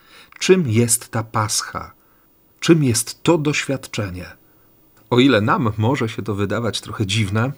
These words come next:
o tyle, e, tak naprawdę w całym myśleniu semickim i również, e, w duchu Kościoła widzimy właśnie tę aktualizację. Każdorazowe zgromadzenie się rodziny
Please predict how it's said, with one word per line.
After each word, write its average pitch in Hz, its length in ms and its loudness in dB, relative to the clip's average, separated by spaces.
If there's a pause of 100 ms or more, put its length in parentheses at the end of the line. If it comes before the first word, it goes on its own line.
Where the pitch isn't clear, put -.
(580)
o - 60 -2
tyle, 127 440 0 (520)
e, - 140 -10
tak 110 180 -2
naprawdę 120 640 2 (100)
w - 400 -20
całym 113 480 0
myśleniu 127 540 0
semickim 104 840 0
i 135 120 2
również, 143 680 0
e, - 360 -10
w 113 100 -2
duchu 175 240 -2
Kościoła 165 600 -2 (840)
widzimy 123 460 0
właśnie 123 400 -2 (180)
tę 143 300 2
aktualizację. 131 1040 -2 (720)
Każdorazowe 143 600 4
zgromadzenie 131 640 2
się 123 120 -4
rodziny 120 440 0